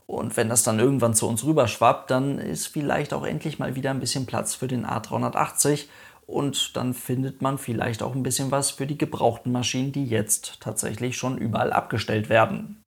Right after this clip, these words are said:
Tja, ich warte ja noch auf den Malle-Shuttle, der dann so mit achthundertsechzig Sitzplätzen die deutschen Flughäfen abklappert und dann im Sommer mit achthundertsechzig Urlauber nach Mallorca fliegt.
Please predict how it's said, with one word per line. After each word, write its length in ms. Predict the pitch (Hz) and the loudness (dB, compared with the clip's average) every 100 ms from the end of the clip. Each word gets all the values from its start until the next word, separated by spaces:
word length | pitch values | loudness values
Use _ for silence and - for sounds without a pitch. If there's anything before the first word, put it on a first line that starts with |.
| _ _ _ - | _ _ _ -8
Tja, 220 | - - - - - - _ | -6 -6 -12 -20 -20 -20 _
ich 80 | - | 0
warte 200 | 123 110 | 2 2
ja 80 | |
noch 200 | 110 107 | 0 0
auf 160 | - - | -4 -6
den 200 | - 101 | -4 4
Malle-Shuttle, 680 | 113 123 107 - 107 - - | 6 4 2 0 0 -2 -6
der 160 | - | -8
dann 180 | 120 117 | -6 -4
so 100 | 110 | -4
mit 160 | - - | -4 -4
achthundertsechzig 920 | - 110 - 113 107 - 110 - 113 104 | -4 -4 -2 0 0 0 -2 -4 -4 -2
Sitzplätzen 720 | 127 - 123 113 135 120 107 - - | -2 -2 -2 0 2 0 -2 -12 -10
die 80 | - | -2
deutschen 340 | - 123 110 | 0 0 -2
Flughäfen 520 | 107 143 139 127 - | -4 -4 -2 -4 -2
abklappert 580 | - - - 127 123 120 | -4 -4 0 2 4 2
und 120 | 113 | 2
dann 160 | 104 110 | 0 0
im 80 | 110 | 0
Sommer 280 | 113 117 113 | 2 2 0
mit 240 | - - | -2 -4
achthundertsechzig 840 | - - 110 110 - 107 - 104 | -10 -4 -2 0 -2 0 -2 -2
Urlauber 380 | - 113 110 123 | -2 0 0 -2
nach 200 | 123 104 | -4 -6
Mallorca 380 | - 110 110 107 | -2 0 0 -2
fliegt. 400 | - 107 - | -4 -8 -10